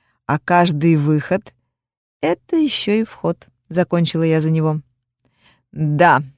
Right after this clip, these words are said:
есть и тайный проход, который соединяет закрытую часть замка с обитаемой». «И ты знаешь, где он?»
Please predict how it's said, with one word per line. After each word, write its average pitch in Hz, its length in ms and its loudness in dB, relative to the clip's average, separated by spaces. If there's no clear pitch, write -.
есть 185 380 -2
и 208 60 0
тайный 190 340 4
проход, 175 400 0
который 175 300 0
соединяет 170 640 0
закрытую 160 520 -2
часть 147 320 -2
замка 160 480 -2
с - 120 -8
обитаемой». 127 840 -4
«И 170 160 0
ты 180 260 0
знаешь, 151 420 2
где 247 240 0
он?» 302 200 -4